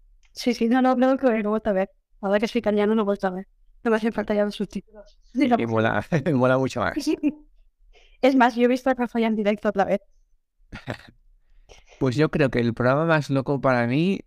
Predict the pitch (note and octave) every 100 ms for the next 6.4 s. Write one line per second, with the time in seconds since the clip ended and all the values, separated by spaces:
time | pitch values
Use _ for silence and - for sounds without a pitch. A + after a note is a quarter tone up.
0 | - - C3 C3+ - A2+ G#2 G#2 B2 -
1 | A#2 A#2+ G#2+ F#2+ G2 F#2 A#2 G#2 G2+ G2
2 | F#2+ F2+ F#2 F#2+ G2 G#2+ - B2+ G#2+ B2
3 | A#2+ F#2+ F#2 - _ _ _ - _ _
4 | _ _ _ - A#2+ A#2 A#3 G#3 - B2+
5 | A2 - _ _ - B2 A#2+ - - A#2
6 | A2 - G2